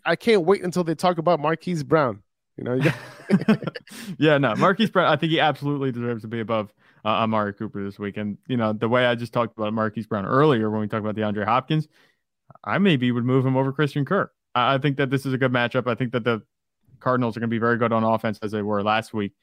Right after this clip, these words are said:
Speaker 2: and if not, maybe even better, 'cause like we said, this New England defense isn't playing that well. But the thing for me is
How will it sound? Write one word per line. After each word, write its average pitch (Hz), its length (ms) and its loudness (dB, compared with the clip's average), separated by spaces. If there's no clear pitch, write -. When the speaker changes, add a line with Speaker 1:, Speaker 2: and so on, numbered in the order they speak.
Speaker 2:
and 120 140 -6
if 151 140 -2
not, 170 160 2
maybe 143 220 0
even 120 200 0
better, 117 260 2
'cause 110 160 -8
like 117 120 -6
we 117 120 -6
said, 107 160 -6
this 101 80 -20
New 117 100 -4
England 113 240 -2
defense 107 320 -6
isn't 104 180 -8
playing 107 200 0
that 98 160 -4
well. 98 260 -2
But 123 120 0
the 110 60 -6
thing 160 220 2
for 135 100 2
me 127 340 4
is 110 160 -4